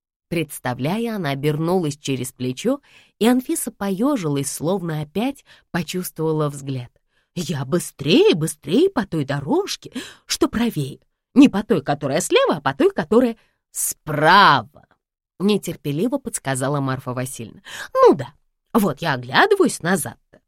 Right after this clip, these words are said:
а дома уж не видать". Только у Юрки в машине радио громыхает.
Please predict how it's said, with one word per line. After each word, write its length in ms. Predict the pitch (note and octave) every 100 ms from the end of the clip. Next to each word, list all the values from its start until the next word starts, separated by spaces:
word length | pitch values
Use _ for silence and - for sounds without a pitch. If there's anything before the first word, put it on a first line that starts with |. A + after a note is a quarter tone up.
| _ _ _ _ -
а 160 | A#3+
дома 440 | C#3 D3 C4 A3+ C3+
уж 220 | G2 -
не 220 | C#4 D4+
видать". 580 | D#3+ D#3 D#3 E4+ - - _ _ _ _ _ _ _ -
Только 340 | A#4+ F4 D#4
у 140 | C#4
Юрки 460 | A#3+ G3+ G4+ - F3
в 40 |
машине 520 | C#3+ D#3+ - E3 F#3+ F#3
радио 380 | E3+ D#3+ D#3+
громыхает. 800 | F3 F#3 F#3 F#3 E3+ F3+ - _